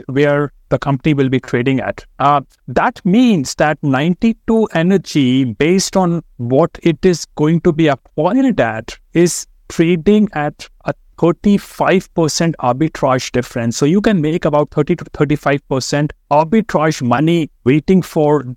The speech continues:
the merger to happen, which should happen sometime next month. Uh, particularly if you are positioned or if you understand that you will be able to sell your Canadian shares once the merger is o-, over. So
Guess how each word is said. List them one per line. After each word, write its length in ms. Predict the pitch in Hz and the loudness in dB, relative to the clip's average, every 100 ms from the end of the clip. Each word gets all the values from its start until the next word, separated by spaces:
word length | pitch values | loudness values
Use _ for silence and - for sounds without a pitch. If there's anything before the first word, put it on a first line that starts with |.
| - | -4
the 100 | 135 | -2
merger 380 | 123 131 160 | 0 -2 -2
to 140 | 147 147 | -2 -2
happen, 440 | - 131 - 110 | -2 -4 -4 -2
which 120 | 117 131 | -2 -2
should 220 | - 160 | -2 -4
happen 520 | - 139 147 139 131 - - | -4 -4 -2 -2 -4 -8 -12
sometime 760 | - 143 143 - 135 143 143 | -4 -4 -4 -6 -4 -2 -2
next 480 | 131 123 123 - - | -2 -2 -2 -6 -2
month. 400 | 202 214 120 104 _ - | 0 0 -2 -10 _ -2
Uh, 180 | 139 139 - - | 0 0 -4 -2
particularly 720 | 233 247 240 180 156 214 240 | 0 0 0 0 2 2 2
if 180 | 185 - | 0 0
you 60 | |
are 80 | 170 | -2
positioned 800 | - 143 - 190 185 - 190 185 | 0 -6 -2 -2 0 0 2 2
or 120 | 151 | 0
if 180 | 147 - | -2 -2
you 80 | 165 | -2
understand 640 | 131 139 139 - 156 160 | 0 -2 -2 -4 -2 0
that 200 | 151 139 | 0 -2
you 120 | 147 143 | -2 0
will 160 | 143 | 0
be 180 | 139 127 | 0 2
able 260 | 127 139 165 | 0 0 -2
to 140 | 156 | -2
sell 380 | 143 - - 151 | -4 -4 0 0
your 520 | 170 156 143 143 143 - | 2 0 2 0 -2 -6
Canadian 520 | - 131 143 143 165 | -2 0 2 2 2
shares 560 | 156 - 151 131 143 135 | 2 0 0 2 0 0
once 200 | 135 131 | -2 -2
the 100 | - | 0
merger 320 | 120 120 131 | 0 0 0
is 120 | 117 113 | 0 0
o-, 160 | 120 - - | -4 -4 -2
over. 360 | 127 123 104 - - | 0 0 -4 -8 -8
So 340 | - 170 165 | 0 0 0